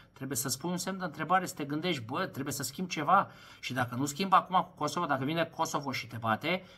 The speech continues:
eu zic că nu prindem locul doi. Dacă, Doamne ferește, ne bate Kosovo. La egal, habar n-am ce se întâmple, dar eu zic că și la egal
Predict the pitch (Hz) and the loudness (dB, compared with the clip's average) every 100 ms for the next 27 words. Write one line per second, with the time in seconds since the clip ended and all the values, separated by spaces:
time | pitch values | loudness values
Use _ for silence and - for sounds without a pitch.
0 | - 131 165 165 170 165 160 156 151 151 | -4 0 0 0 -2 -2 -2 -2 -4 -4
1 | 143 139 131 131 127 123 101 95 - - | -4 -6 -4 -2 -2 -2 -6 -10 -12 -16
2 | - - _ _ 113 113 117 123 120 117 | -20 -20 _ _ -4 -2 0 2 0 -2
3 | 107 - 107 98 98 95 90 87 92 - | -6 -4 -6 -6 -10 -12 -12 -14 -16 -20
4 | - - - 139 165 180 170 170 185 151 | -20 -20 -2 10 12 12 8 12 12 12
5 | 117 - 131 127 160 135 156 147 135 - | 4 2 4 10 8 8 2 0 -4 -4
6 | 127 120 147 123 113 120 120 120 135 - | -6 -4 -4 -2 -2 -2 -2 -2 -6 -4
7 | 127 - 143 135 113 139 120 | -4 0 2 2 4 2 2